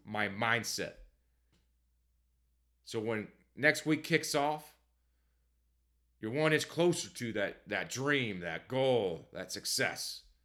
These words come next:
And you're removing some of that negativity one by one. And if not removing it, you're managing it.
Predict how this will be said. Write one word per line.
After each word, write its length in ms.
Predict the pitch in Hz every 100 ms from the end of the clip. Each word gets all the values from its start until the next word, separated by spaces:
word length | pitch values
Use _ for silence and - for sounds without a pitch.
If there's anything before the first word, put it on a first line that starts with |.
| _ _ _ _ _ _ _
And 140 | 104 101
you're 120 | 104
removing 520 | 110 117 147 151 139
some 180 | 127 135
of 40 |
that 240 | 131 120 117
negativity 840 | 127 120 104 - 151 127 98 85 - - _ _ -
one 260 | 113 131
by 220 | 113 98
one. 320 | 92 101 98 82 _ _ -
And 100 | 110
if 120 | 120
not 260 | 202 214
removing 480 | 147 135 190 247 156
it, 180 | 92 90 - _ _ _ _ _ _
you're 160 | - 101
managing 640 | 113 147 147 127 82 82
it. 120 | -